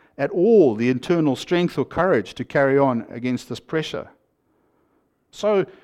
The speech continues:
for me to lose heart, it's not, it's not a minor thing, it's a big deal. It's the, it's the consequence of a major irritation. It's the sort of thing that happens to us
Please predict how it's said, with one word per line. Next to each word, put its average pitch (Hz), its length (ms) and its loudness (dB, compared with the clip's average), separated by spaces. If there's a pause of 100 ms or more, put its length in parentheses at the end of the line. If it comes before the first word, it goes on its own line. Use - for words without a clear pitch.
(140)
for - 160 -4
me 240 160 4
to 185 160 2
lose 196 320 0
heart, 185 420 0
it's - 200 -12
not, 208 260 -4 (800)
it's - 140 -16
not 233 120 -6
a 202 80 -4
minor 143 640 -4
thing, 110 220 -8
it's 110 160 -10
a 123 60 -8
big 170 420 -2
deal. 101 420 -4
It's - 200 -12
the, 139 240 -2
it's - 160 -6
the - 100 -4
consequence - 680 -4
of 127 120 -6
a 123 60 -6
major 139 720 0
irritation. 151 760 -4 (1600)
It's - 120 -12
the 190 80 0
sort 262 180 0
of 220 100 2
thing 226 160 2
that 175 140 0
happens 180 440 -2
to 180 120 0
us 147 200 -4